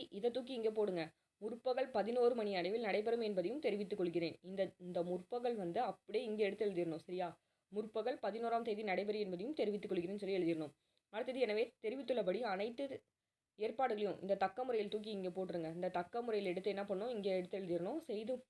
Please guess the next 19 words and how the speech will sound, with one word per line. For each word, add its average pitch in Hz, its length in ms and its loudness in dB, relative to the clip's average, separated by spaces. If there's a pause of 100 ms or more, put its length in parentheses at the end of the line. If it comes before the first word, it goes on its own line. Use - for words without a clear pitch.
(140)
முடித்து 202 300 -4
விவரம் 233 300 2
தெரிவிக்குமாறு 202 440 0
அன்புடன் 202 360 0
கேட்டுக்கொள்கிறேன்" 185 540 -2
போட்டு, 175 240 -2 (440)
அதுக்கப்புறம் 220 440 2
இங்க 240 120 2
என்ன 240 120 0
போடுவீங்க? 190 360 0 (380)
"தங்கள் 240 380 0
அன்புள்ள", 190 480 0 (240)
"தங்கள் 214 440 2 (120)
அன்புள்ள" 208 460 0
அப்படின்னு 202 280 2
சொல்லி 208 160 2
எழுதிடணும். 170 380 0
"தங்கள் 196 380 0
அன்புள்ள". 180 460 0